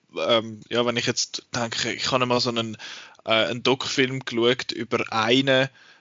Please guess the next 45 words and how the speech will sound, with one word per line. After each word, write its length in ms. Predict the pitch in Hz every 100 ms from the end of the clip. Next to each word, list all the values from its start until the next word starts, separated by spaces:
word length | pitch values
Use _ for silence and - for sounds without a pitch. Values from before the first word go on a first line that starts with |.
| _ _
der 220 | 117 117
hat, 180 | 117 110 _ _ -
äh, 360 | - 110 107 110
d-, 0 |
d-, 420 | - - - - - - -
wie 60 |
hat 140 | 127 -
das 120 | -
geheißen? 320 | 135 117 -
Playing 520 | - 139 123 143 131 120
Hard 420 | 117 110 131 -
hat 160 | 135
der, 60 | 135
glaub 220 | 123 123 -
ich, 60 |
geheißen. 500 | 117 - 101 - 101 104 - - -
Und 200 | _ 135
es 100 | 123 131
ist 140 | 123
um 140 | 127
einen, 240 | 120 117 117
äh, 200 | 110 110
um 180 | 85 117
einen 120 | 117
Dude 300 | 135 208 -
gegangen, 360 | 156 147 160
wo 100 | 131
ein 100 | 120 -
Game 440 | - 110 120 127 123 - _ _ _ _ _
pitched 460 | - - - -
hat 360 | 165 175 _ -
und 160 | - 131
nachher 220 | 127 127
ist 140 | 123
das 160 | 127 -
Game 240 | 120 113
gemacht 500 | - 131 139 - - 156
worden 460 | 143 165 170 175
und 160 | - 127
er 140 | 123
hat 180 | 131 117
dann 120 | 117 113
nach 220 | 110 127
dies 200 | 127 120
nach 360 | 117 113 123